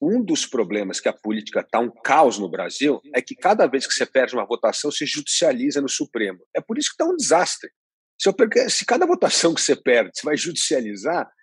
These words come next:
isso só empobrece o debate político. Então, eu defendi o impeachment, não é nem o impeachment, o processo de impeachment, porque eu acho que um governante que comete crime de irresponsabilidade não pode passar sem ser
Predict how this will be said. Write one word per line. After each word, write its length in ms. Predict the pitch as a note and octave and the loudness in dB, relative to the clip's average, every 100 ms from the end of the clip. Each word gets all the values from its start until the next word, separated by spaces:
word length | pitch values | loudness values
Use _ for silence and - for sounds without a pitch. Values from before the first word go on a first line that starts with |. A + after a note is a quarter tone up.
| _ - _ | _ -20 _
isso 240 | C#4 - F#4+ - - | -8 -2 -2 -2 -6
só 240 | - A#3+ | 0 2
empobrece 720 | D#4+ C4 F3+ - F#3+ G#3+ - | 2 2 2 2 2 2 -2
o 40 | |
debate 420 | G3+ C3+ E3 - - | -6 -2 -2 -2 -10
político. 460 | D3+ D3 - - E3+ | -6 -6 -8 -12 -8
Então, 280 | - C#3 - | -2 -2 2
eu 220 | F3+ C4 | 2 2
defendi 600 | C#4 - F3 C3 E3+ A#3 _ D3+ | -2 -6 -8 -10 -12 -14 _ -8
o 80 | |
impeachment, 560 | D#3 B2+ - A3 - - | -8 -8 -18 -16 -12 -8
não 100 | C4 | -6
é 40 | |
nem 140 | F#4 F#4+ | -2 -2
o 20 | |
impeachment, 400 | A#3 F3 - C#3+ | -2 -4 -6 -8
o 20 | |
processo 680 | - G3+ - - G3 F3 - | 0 0 2 2 2 0 -4
de 100 | A2 | -12
impeachment, 460 | - F3 F3+ G#2+ - - - - | -8 -8 -6 -8 -12 -20 -20 -6
porque 220 | - - | -4 2
eu 100 | C#4 | 4
acho 360 | D3 E3 - - - _ _ _ | 6 4 2 -2 -6 _ _ _
que 160 | G#3+ - | -2 2
um 120 | A3 | 6
governante 680 | A3+ E3 D3 A#2 G#2+ - - | 6 6 2 0 -4 -6 -12
que 80 | - | -4
comete 480 | D3 A2+ G#2+ - - | -2 0 -2 -6 -6
crime 300 | G#3 A#3 E3+ | -2 0 -2
de 160 | C#3+ | 0
irresponsabilidade 1400 | C3+ C3+ B2+ - A2 - A2 G2+ F#2 F2+ F3 D#3 F#2 F#2 _ _ _ _ _ - | 0 0 -2 -2 -6 0 0 0 -2 2 4 4 0 -12 _ _ _ _ _ 2
não 240 | A#3+ D#4+ | 4 4
pode 380 | - F#3 G3 G3+ | 2 2 2 0
passar 600 | - F3+ - C#3+ F3 G3 _ _ _ | -6 -6 -4 -2 -2 -4 _ _ _
sem 420 | - - G#3 - C#4 _ _ | -6 0 0 -2 -10 _ _
ser 440 | - - - - | -8 -2 -2 -4